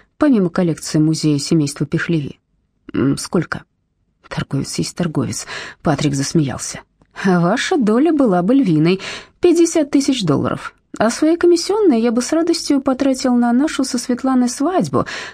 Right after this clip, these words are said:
если бы вы согласились помочь мне уговорить её составить моё счастье". Нет, я не согласился бы уговаривать мать составить счастье яйцеголового и напыщенного Патрика.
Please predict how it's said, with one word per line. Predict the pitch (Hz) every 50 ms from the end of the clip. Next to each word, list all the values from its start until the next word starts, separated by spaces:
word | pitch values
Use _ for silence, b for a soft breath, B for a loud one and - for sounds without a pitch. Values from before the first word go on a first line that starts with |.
| B B -
если | 165 139 156 147 - -
бы | 151 147 156
вы | 147 147 143 139 139 151
согласились | - - 247 262 339 392 - - 151 - - - - -
помочь | - 190 175 151 143 -
мне | - 170 165
уговорить | 165 160 175 208 233 285 330 269 -
её | 190 175 156 B B B B B B B
составить | - - 359 320 - - 262 233 214 -
моё | - 214 208 196
счастье". | 185 - - - - - - - - - _ _ _ _ _ _ _ _ _ _ _ _ _ B B B B B
Нет, | 151 143 147 139 - -
я | - 160 151 156 151 151
не | 151 156 156 165
согласился | - - 190 185 202 214 208 - - - - - - - 139
бы | 139 151 139 B B B B B B B -
уговаривать | 185 165 190 180 160 160 156 151 156 151 139 -
мать | 175 175 202 233
составить | - - 170 - - - 170 156 151 143
счастье | - - - 170 160 160 - - 170
яйцеголового | 160 156 151 - - 160 156 160 151 165 185 196 180 151 160
и | 156 160
напыщенного | 160 160 151 - - 160 - - - 156 160 147 156
Патрика. | 160 - - - - - - - - - 170